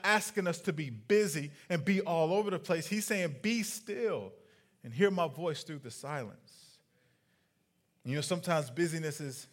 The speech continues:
really us trying to mask insecurity. And so we're insecure about something. And so we're wanting to be distracted. You ever talk to a person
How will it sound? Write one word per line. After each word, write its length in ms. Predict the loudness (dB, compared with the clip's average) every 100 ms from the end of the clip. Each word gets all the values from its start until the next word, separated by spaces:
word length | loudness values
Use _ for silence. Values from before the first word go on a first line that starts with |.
| _ _ _ _ _ _ -12
really 420 | -2 0 0 -2 -8 -20 _ _ _ _ _ _ 0
us 180 | 0 0
trying 220 | -2 0
to 100 | 0
mask 540 | 0 0 0 -2 -6 -10
insecurity. 880 | -8 -6 -8 -8 -6 -4 -4 -8 -14 -16 _ _ _ _ _ _
And 100 | -6
so 100 | -2
we're 280 | 0 0 -2
insecure 720 | -2 -2 -4 -6 0 2 2
about 360 | 0 0 -2 -2
something. 460 | -6 -8 -8 -14 -16 _ _ _ _
And 80 | -10
so 180 | 0 0
we're 240 | 2 2
wanting 600 | 2 2 2 0 -2 -4
to 160 | -4 -4
be 200 | -2 -4
distracted. 760 | -4 -8 -2 0 0 -4 -12 -14 _ _ _ -4
You 100 | -2
ever 140 | 0
talk 240 | 0 -2 -2
to 100 | -4
a 40 |
person 460 | 0 0 0 -6